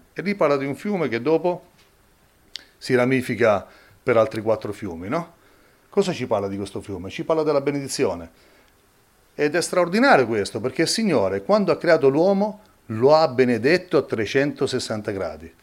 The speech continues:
Era senza peccato, senza niente, ma l'ha messo in un, in un paradiso dove poteva godere di tutte le benedizioni. E noi sappiamo che la più grande benedizione era quando il Signore si incontrava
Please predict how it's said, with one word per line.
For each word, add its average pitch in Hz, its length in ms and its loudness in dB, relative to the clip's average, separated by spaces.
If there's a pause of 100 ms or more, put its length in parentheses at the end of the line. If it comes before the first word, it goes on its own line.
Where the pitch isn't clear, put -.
Era 117 220 -2
senza 160 460 -6
peccato, 98 540 -4
senza 151 360 -4
niente, 107 460 -4 (240)
ma 135 140 2
l'ha 160 120 4
messo 160 380 0
in 120 80 -2
un, 147 420 2 (240)
in 160 140 4
un 180 140 2
paradiso 247 800 10 (180)
dove 160 260 6
poteva 190 340 6
godere 214 460 12
di 202 260 4
tutte 339 380 12
le 160 100 12
benedizioni. 143 800 4 (220)
E 143 120 0
noi 185 140 4
sappiamo 143 400 4
che 113 80 0
la 113 100 4
più 120 140 -8
grande 190 360 4
benedizione 143 560 0
era 110 160 2
quando 110 240 -4
il 101 40 -4
Signore 131 380 -4
si - 140 -10
incontrava 98 680 -6